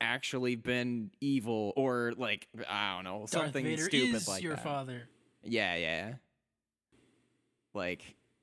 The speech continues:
Speaker 1: and if I'm not, like, and, and I'm not privy to that information, that's, ah, man, I love that stuff.
Speaker 2: Which is exactly what happened in A New Hope.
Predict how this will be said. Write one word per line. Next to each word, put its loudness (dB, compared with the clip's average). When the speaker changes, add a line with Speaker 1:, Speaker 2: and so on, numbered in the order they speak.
Speaker 1:
and 0
if -6
I'm 0
not, 0
like, -2
and, -2
and 0
I'm 2
not 0
privy -2
to -2
that 2
information, -4
that's, 0
ah, 0
man, -8
I 0
love -2
that -4
stuff. -10
Speaker 2:
Which -10
is -6
exactly -6
what -6
happened -6
in -10
A -10
New -10
Hope. -8